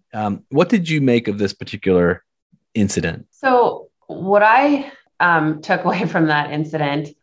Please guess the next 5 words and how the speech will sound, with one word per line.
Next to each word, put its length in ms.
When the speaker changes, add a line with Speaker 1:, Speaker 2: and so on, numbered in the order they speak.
Speaker 2:
was 640
more 480
the 160
sort 240
of 260